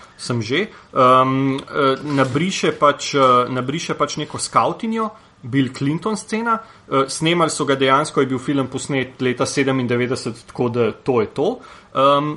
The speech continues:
in potem pridejo predsednikovi možje oziroma pač, eh,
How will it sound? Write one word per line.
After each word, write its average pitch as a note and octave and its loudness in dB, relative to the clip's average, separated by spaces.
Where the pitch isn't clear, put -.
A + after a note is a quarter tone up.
in F#3 0
potem F#3 0
pridejo E3 0
predsednikovi E3+ -4
možje C3 -2
oziroma C#3 0
pač, - -8
eh, B2+ 0